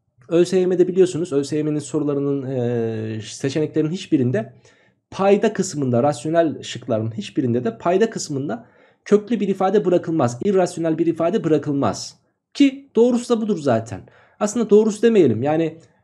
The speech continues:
e, bir bölü kök iki sayısı bizim için bir sayıdır. Kendisi kök iki bölü ikiye eşittir ama bir sayıdır. Bunda bir sıkıntımız yok ama biz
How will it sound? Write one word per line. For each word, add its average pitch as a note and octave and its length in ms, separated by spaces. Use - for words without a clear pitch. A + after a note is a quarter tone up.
e, A#2 380
bir G#3+ 200
bölü G#3 180
kök G3 180
iki G#3 160
sayısı B2+ 360
bizim G3 180
için G#3 180
bir G3+ 60
sayıdır. F#3 520
Kendisi D#3+ 340
kök E3+ 180
iki G3 200
bölü F#3 140
ikiye F3+ 260
eşittir F3+ 260
ama A#3 200
bir G#3+ 40
sayıdır. G3+ 840
Bunda G3 140
bir G3+ 60
sıkıntımız G#3 520
yok D3+ 200
ama G3+ 320
biz A3+ 360